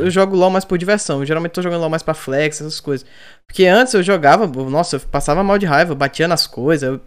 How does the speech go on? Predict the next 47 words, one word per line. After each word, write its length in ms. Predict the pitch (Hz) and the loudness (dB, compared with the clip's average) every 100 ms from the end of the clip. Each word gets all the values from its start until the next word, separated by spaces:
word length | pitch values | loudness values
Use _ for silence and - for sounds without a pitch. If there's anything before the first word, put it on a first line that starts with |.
| - - | -18 -4
porra, 220 | 170 156 | -2 -2
tive 180 | - - | -4 -10
que 80 | |
mudar 260 | 175 185 160 | -6 -2 -2
isso 160 | 170 196 | -2 -4
aí, 100 | 151 | -6
porque 500 | - - 139 151 156 - - - _ _ _ - | -8 -6 -4 -4 -6 -14 -20 -20 _ _ _ -4
não 160 | 156 151 | 0 2
tava 200 | 160 165 | 0 0
me 40 | |
fazendo 320 | 170 165 170 | -2 0 -2
bem, 220 | 160 135 | -4 -4
mas, 720 | 131 131 143 151 143 - - - - - _ _ _ _ - 147 | -4 -2 -2 -2 -6 -8 -12 -14 -20 -20 _ _ _ _ -20 -12
porra, 360 | 147 160 127 - - - - | -2 -2 -2 -6 -16 -20 -6
eu, 300 | 143 165 160 | 2 4 2
sete 280 | - 156 156 | 0 -2 2
dá 120 | 190 | 2
pra 120 | 202 | 2
subir 200 | 208 202 | -4 -4
suave, 380 | - 240 196 190 | -4 2 2 2
velho. 180 | 143 123 | -2 -2
Pelo 140 | 147 | -2
menos 100 | 165 - | -4 -4
pro 140 | 214 | -4
goldzinho, 400 | 165 170 139 147 | -2 -2 -4 -6
alguma 160 | 151 151 | -4 -6
coisinha 260 | 151 147 | -6 -4
ali 100 | 139 | -4
dá 140 | 139 147 | -4 -4
pra 140 | 156 | -4
subir 220 | - 156 | -6 -8
de 80 | 170 | -6
boa. 280 | 156 139 - - - - _ _ _ _ _ _ _ _ 117 | -4 -4 -6 -20 -20 -20 _ _ _ _ _ _ _ _ -4
Mas 140 | 165 | -2
também 260 | 208 226 233 | 0 0 0
o 60 | |
complicado 500 | 233 220 214 202 190 | 0 -2 -2 0 0
desses 320 | 185 185 175 | 0 -2 2
elos 260 | 165 175 165 | 2 2 2
baixos 380 | 147 143 170 - | 2 2 0 -4
são 160 | 170 180 | -4 -4
os 100 | - | -6
times, 380 | - 139 143 | -6 -6 -4
velho, 200 | 127 117 | -6 -8
que 80 | 123 | -6
às 100 | 131 | -6
vezes, 360 | 131 143 - | -6 -6 -10